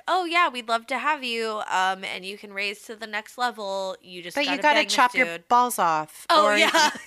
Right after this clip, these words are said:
Speaker 2: you,
Speaker 1: <laughs> yeah.
Speaker 2: you either have to chop your balls off or suck my balls.
Speaker 1: Or, yeah,
Speaker 2: <laughs>
Speaker 1: diddle, diddle these old man balls, or,
Speaker 2: Yeah.
Speaker 1: <laughs> or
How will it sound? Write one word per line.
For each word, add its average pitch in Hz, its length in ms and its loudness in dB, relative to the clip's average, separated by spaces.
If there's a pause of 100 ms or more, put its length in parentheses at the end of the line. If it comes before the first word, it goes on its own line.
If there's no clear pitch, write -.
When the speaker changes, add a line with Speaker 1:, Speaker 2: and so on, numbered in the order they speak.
Speaker 2:
you, 254 60 -4
Speaker 1:
<laughs> - 0 -
yeah. 208 180 0
Speaker 2:
you 240 100 4
either 247 140 6
have 262 160 4
to 214 140 2
chop 214 300 2
your 262 80 2
balls 220 240 4
off 214 240 4
or 185 200 4
suck - 300 0
my 135 100 2
balls. 90 420 0
Speaker 1:
Or, 262 180 6
yeah, 226 300 4
Speaker 2:
<laughs> 180 40 -10
Speaker 1:
diddle, 294 320 0 (120)
diddle 226 220 -2
these 349 200 -2
old 285 200 -2
man 220 240 2
balls, 214 560 0 (120)
or, 233 200 0
Speaker 2:
Yeah. 226 880 0 (100)
Speaker 1:
<laughs> - 140 -20
or 208 260 -4